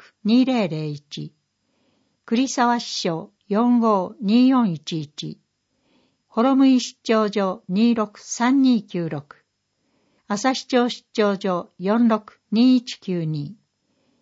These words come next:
ミルト出張所四六二三一一、有明交流プラザサービスセンター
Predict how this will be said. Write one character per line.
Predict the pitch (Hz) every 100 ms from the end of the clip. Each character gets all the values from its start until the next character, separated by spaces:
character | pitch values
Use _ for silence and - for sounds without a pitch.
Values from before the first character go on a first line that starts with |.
| _ _
ミ | 226 269
ル | 262
ト | 233 190
出 | - _
張 | - 190 180
所 | 170 160 - -
四 | 190 214 226
六 | 214 - - 202
二 | 226 262
三 | 269 247 185
一 | 156 170 147
一、 | - - 147 _ _ _ _ _ _ _ _ _
有 | 185
明 | 214 247 240 240 226 220
交 | 247 254
流 | 269 262
プ | 247
ラ | 226
ザ | 208 165 160
サ | - 240
ー | 247
ビ | 247
ス | 233
セ | - 220
ン | 202
タ | 170
ー | 151 156